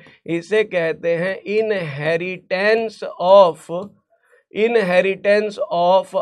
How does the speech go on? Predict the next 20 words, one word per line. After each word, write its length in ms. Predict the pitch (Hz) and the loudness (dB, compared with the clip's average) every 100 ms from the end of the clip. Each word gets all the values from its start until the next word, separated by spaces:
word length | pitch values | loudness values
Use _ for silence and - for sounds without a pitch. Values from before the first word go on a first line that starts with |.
| - | -4
acquired 920 | 175 170 _ 175 175 190 233 240 214 - | -6 -6 _ 4 8 10 10 8 4 0
characters, 640 | 165 156 151 - 175 151 - - - - - _ _ _ _ _ _ _ - - _ _ _ | 0 0 -4 -2 -2 -2 -12 -18 -18 -20 -20 _ _ _ _ _ _ _ -20 -20 _ _ _
एक्वायर्ड 1000 | 175 175 - _ 170 170 180 202 214 214 208 - - | -2 -2 -4 _ 0 2 4 6 6 4 -2 -4 -12
कैरेक्टर्स 1040 | 175 165 170 160 151 151 _ 170 170 165 160 | -4 -2 0 -2 -4 -8 _ -4 -4 -6 -14
भी 280 | 139 139 196 208 | -14 -12 -12 -10
कहा 280 | 151 135 151 | -8 -6 -6
जाता 400 | 147 135 - 139 | -8 -12 -12 -12
है। 200 | 127 143 117 117 _ - _ _ - _ _ _ _ - | -12 -14 -16 _ _ -20 _ _ -20 _ _ _ _ -6
तो 80 | 175 | -4
इंपॉर्टेंट 680 | 175 156 175 175 208 214 | -4 0 0 0 0 -2
है, 120 | 202 208 | -2 -4
इसको 200 | - 165 | -4 -4
याद 280 | 156 170 180 | 0 0 0
रखेंगे, 520 | 196 175 185 196 214 - | -4 -4 -2 0 -2 -2
आंसर 520 | 160 160 165 165 185 | -4 0 -2 -2 -6
बना 280 | 170 156 156 | -6 -6 -6
लेंगे 440 | 160 160 165 226 262 - _ _ | -4 -4 -2 -2 -4 -10 _ _
ए 140 | 170 185 | -2 -2
ऑप्शन, 600 | 156 156 147 - 202 269 254 _ _ | 0 -4 -8 -6 -6 -6 -10 _ _
बिल्कुल 360 | 147 151 143 147 | -6 -6 -4 -10